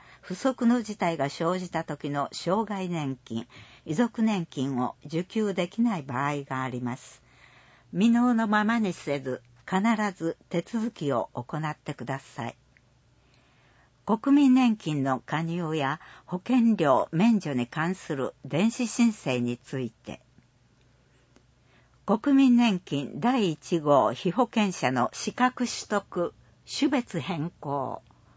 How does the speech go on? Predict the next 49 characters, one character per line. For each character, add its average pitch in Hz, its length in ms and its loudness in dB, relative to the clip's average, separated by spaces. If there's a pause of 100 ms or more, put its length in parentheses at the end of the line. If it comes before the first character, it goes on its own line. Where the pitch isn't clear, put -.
(320)
保 208 100 -2
険 285 360 4
料 170 240 2
免 165 340 0
除、 127 260 -2 (480)
納 254 280 2
付 294 220 -2
猶 247 220 4
予 214 160 2
申 185 320 -4
請、 117 480 -10 (540)
学 202 260 0
生 254 300 2
納 240 180 6
付 - 140 -8
特 208 240 -4
例 202 180 2
申 196 280 -2
請 135 200 -2
に 123 160 -2
つ - 180 -8
い 135 120 -4
て 120 160 -4
は、 120 240 -4 (440)
マ 190 200 4
イ 262 80 6
ナ 254 160 4
ポ 226 180 0
ー 185 60 0
タ 131 160 -2
ル 127 160 -2
を 123 160 0
利 139 180 -2
用 185 180 2
し - 180 -10
た 139 240 -2 (360)
電 185 240 4
子 233 160 -2
申 214 240 0
請 135 300 -6
が 120 160 -4
で 120 100 -6
き - 160 -10
ま 123 160 -2
す。 - 300 -16 (800)
申 247 300 4
請 247 260 2
後 208 140 0
の 180 180 2